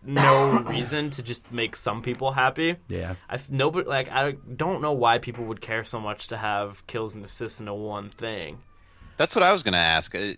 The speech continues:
Speaker 3: was anybody clamoring for that, to separate those out like that?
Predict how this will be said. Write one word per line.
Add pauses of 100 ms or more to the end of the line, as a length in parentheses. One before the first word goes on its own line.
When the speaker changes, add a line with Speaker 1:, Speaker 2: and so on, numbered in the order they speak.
(100)
Speaker 3:
was
anybody
clamoring
for
that,
to
separate
those
out
like
that?